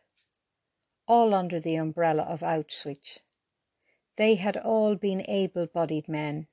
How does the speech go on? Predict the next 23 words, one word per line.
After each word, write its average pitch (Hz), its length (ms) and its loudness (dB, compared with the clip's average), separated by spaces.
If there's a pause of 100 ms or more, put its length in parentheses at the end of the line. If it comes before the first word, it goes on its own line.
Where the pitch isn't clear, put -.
(540)
As 180 160 -2
such, - 540 0 (300)
they 180 160 4
had 175 240 0
ended 175 400 -4
up 165 260 -4 (100)
in 170 260 -6
what 175 260 0
was 165 160 -6
called 160 560 -4 (260)
subcamps. - 1080 -2 (1120)
Another 214 400 2
thing 175 580 -4 (480)
they 170 160 4
all 170 220 4
had 160 260 -2
in 170 200 -8
common, 160 480 -6 (440)
none 175 320 0
of 185 160 -8
them 170 160 -4
were 165 140 -2
Jewish. 151 580 -4